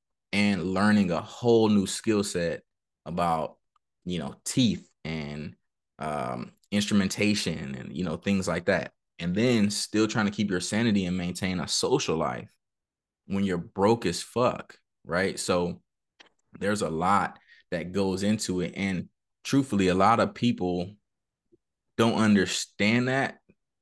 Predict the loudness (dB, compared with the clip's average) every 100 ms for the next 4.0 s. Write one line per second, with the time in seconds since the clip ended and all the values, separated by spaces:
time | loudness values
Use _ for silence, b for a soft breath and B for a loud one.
0 | _ 0 2 4 0 -4 -12 _ _ -8
1 | -2 0 0 -2 -4 -4 2 4 4 4
2 | 2 2 0 -2 -2 -2 -2 -6 -6 -2
3 | 2 2 0 _ _ -4 -2 -6 -10 -12